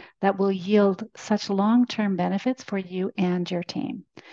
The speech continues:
By actively engaging with them, reflecting on your successes and challenges, and making adjustments along the way, you will foster a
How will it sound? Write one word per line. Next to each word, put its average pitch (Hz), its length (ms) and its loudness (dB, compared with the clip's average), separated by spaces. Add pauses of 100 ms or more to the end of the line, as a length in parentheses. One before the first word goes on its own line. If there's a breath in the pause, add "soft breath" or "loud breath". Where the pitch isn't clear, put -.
(220 loud breath)
By 190 140 4
actively 254 580 4
engaging 190 720 0
with 208 220 2
them, 247 520 2
reflecting 190 680 0
on 208 120 4
your 185 140 -2
successes 185 640 -2
and 190 100 -2
challenges, 190 560 0
and 190 180 2
making 208 340 0
adjustments 196 500 0
along 180 320 0
the 175 100 -4
way, 202 380 2 (320 loud breath)
you 233 240 4
will 208 320 4
foster 180 600 -4
a 180 320 -2